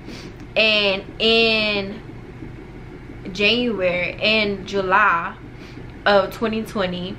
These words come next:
I can go to the lot and get my Jeep, or I can go to the lot and get my B M W." They have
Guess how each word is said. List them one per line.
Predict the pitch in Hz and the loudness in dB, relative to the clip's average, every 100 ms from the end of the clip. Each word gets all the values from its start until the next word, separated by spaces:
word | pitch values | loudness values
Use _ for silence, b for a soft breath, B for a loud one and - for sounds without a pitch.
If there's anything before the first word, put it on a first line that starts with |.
| - - | -12 0
I | 208 240 | 0 0
can | 214 | -6
go | 185 185 175 180 208 - - - - - - | -8 -4 -4 -6 -10 -14 -16 -16 -16 -14 -8
to | 226 208 202 196 196 185 | -4 -2 -4 -6 -10 -2
the | 185 180 180 175 175 175 190 - - - | 0 2 0 -4 -4 -8 -12 -14 -14 -6
lot | 208 180 185 - - - - | 2 4 4 2 -6 -14 -6
and | 190 190 180 180 - 180 | -2 -2 -2 -6 -12 -12
get | 170 - 180 | -6 -6 -2
my | 185 185 | 0 0
Jeep, | - 339 349 - - - 160 - B B B - | -2 -4 -4 -10 -14 -14 -14 -14 B B B -2
or | 170 | 2
I | 185 | 2
can | 190 | 0
go | 185 185 | 0 2
to | 226 | 2
the | 226 | 2
lot | 202 190 190 - | 4 4 2 0
and | 180 180 180 | 0 0 -4
get | 180 180 - 180 | -4 -4 -4 -2
my | 175 | -2
B | 180 175 | -2 -4
M | 180 | -2
W." | 185 226 - - - - - - - - - - - - | 0 0 -2 -12 -12 -12 -14 -14 -14 -14 -14 -14 -14 0
They | 214 | 2
have | 240 233 | 4 4